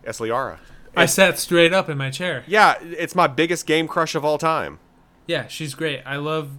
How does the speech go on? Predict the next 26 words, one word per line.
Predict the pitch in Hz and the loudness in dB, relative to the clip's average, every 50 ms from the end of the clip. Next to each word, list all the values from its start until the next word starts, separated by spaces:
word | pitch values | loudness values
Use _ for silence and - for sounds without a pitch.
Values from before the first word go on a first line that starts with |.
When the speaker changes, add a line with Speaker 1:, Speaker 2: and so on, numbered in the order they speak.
| - - | -16 -12
Speaker 2:
Mass | 156 156 147 135 139 | -10 -10 -10 -10 -10
Effect. | 131 156 143 135 - - - _ _ _ - 139 135 - _ _ - | -8 -10 -10 -10 -12 -18 -20 _ _ _ -18 -18 -18 -18 _ _ -12
I | 175 156 156 | -8 -6 -2
love | 165 185 202 196 | -2 -2 -2 -2
Ma-, | 214 202 196 185 151 - - - _ - | -4 -6 -6 -6 -6 -8 -14 -20 _ -8
Mass | 175 170 170 165 | -6 -6 -6 -6
Effect | - 170 156 135 - | -6 -8 -8 -6 -8
one. | 135 127 139 139 131 127 120 123 123 - _ _ _ _ _ _ _ _ _ | -10 -8 -8 -8 -8 -8 -10 -14 -18 -20 _ _ _ _ _ _ _ _ _
I | 147 143 143 | -6 -4 -4
really | 143 139 131 123 131 135 151 175 180 170 165 156 143 | -2 -4 -4 -4 -4 -4 -2 0 2 2 2 0 -2
love | 135 135 135 127 | -2 -4 -4 -4
Mass | 127 131 127 123 - | -6 -8 -8 -10 -10
Effect | - 127 113 - | -12 -12 -12 -12
two. | - - 127 117 113 113 | -12 -10 -8 -8 -8 -6
That, | 120 123 127 131 - _ _ | -6 -6 -8 -8 -12 _ _
that's | - 135 131 131 - | -10 -8 -8 -8 -10
my | 135 123 113 | -12 -12 -12
favorite | - 123 117 110 110 110 113 | -10 -12 -12 -12 -12 -16 -16
one. | 113 107 104 104 104 104 _ _ _ - - | -18 -18 -18 -20 -20 -20 _ _ _ -10 -6
Speaker 1:
I | 113 | -2
think | 151 185 180 | 0 2 2
it's | 151 - - | 0 -2 -2
most | 131 120 120 120 131 | -2 0 0 0 0
Speaker 2:
Uh, | 135 | -2
Speaker 1:
people's | 131 127 131 127 - | -4 -4 -4 -6 -2
favorite. | - 139 139 143 147 151 151 - | -2 0 0 0 -2 -4 -6 -8